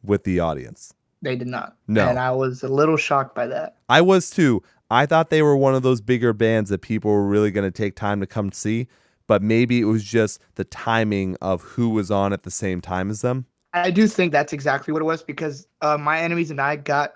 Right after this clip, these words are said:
Speaker 2: somewhat of a late slate. I think that was at about, like, what, six o'clock, seven o'clock?
Speaker 1: Yeah, somewhere around there.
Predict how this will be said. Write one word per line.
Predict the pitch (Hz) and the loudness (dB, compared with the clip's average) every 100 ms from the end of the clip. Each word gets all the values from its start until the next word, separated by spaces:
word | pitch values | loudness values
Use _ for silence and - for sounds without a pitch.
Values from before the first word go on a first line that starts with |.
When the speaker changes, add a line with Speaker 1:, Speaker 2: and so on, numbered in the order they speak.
| - | -16
Speaker 2:
somewhat | - 151 147 151 | -4 -4 0 0
of | 139 | 0
a | |
late | 131 139 143 | -2 -2 -2
slate. | - 139 131 117 - _ _ | -6 -6 -4 -4 -6 _ _
I | 143 | -8
think | 180 156 | -8 -4
that | 156 | -2
was | 160 | 0
at | 156 | 0
about, | 143 139 139 | 0 0 -2
like, | 160 | -2
what, | 139 135 | -2 -4
six | - 156 147 - | -6 -6 -6 -8
o'clock, | 139 - 147 160 | -10 -2 -2 -2
seven | - 165 156 | -6 -6 -4
o'clock? | 170 - 180 110 | -4 -2 0 2
Speaker 1:
Yeah, | 110 98 | 2 0
somewhere | - 101 95 | -2 -2 -2
around | 87 85 | -4 -6
there. | 82 | -10